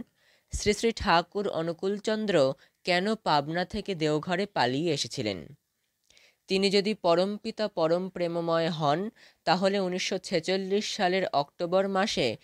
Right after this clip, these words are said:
বাংলাদেশের জাতিদাঙ্গায় মুসলমান কর্তৃক হিন্দু হত্যার পর পূর্ববঙ্গের হিন্দুদের রক্ষার্থে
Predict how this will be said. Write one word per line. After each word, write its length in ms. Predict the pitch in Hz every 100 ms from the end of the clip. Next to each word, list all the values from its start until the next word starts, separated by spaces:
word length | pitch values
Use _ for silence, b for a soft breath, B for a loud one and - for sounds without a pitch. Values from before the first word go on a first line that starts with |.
| b b 131
বাংলাদেশের 800 | 135 143 156 175 175 185 214 185
জাতিদাঙ্গায় 840 | 160 135 160 156 165 185 180 127 110 b b 156
মুসলমান 580 | 170 - 208 208 214 220
কর্তৃক 420 | 214 208 196 202 -
হিন্দু 360 | 196 185 202 208
হত্যার 460 | 233 208 - 208 196
পর 420 | - 160 143 107 139 - b b -
পূর্ববঙ্গের 680 | 202 196 214 214 214 220 214
হিন্দুদের 640 | 180 180 180 190 190 220 208
রক্ষার্থে 600 | 214 - - 185 - 127